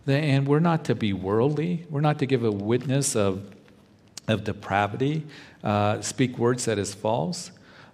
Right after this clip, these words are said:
Um, and so here he says that you're gonna be punished for all your iniquities.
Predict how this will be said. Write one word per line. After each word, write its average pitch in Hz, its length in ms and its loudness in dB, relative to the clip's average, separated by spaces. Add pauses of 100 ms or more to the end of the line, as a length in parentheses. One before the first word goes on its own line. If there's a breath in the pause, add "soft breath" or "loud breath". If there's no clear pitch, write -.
Um, 113 440 -4
and 123 640 0
so 123 360 4
here 147 320 0
he 131 120 2
says 117 460 2 (340 loud breath)
that 120 540 0
you're 120 120 -6
gonna 131 160 0
be 131 120 0
punished 156 400 -2
for 110 100 -2
all 101 140 0
your 92 200 -2
iniquities. 92 760 -6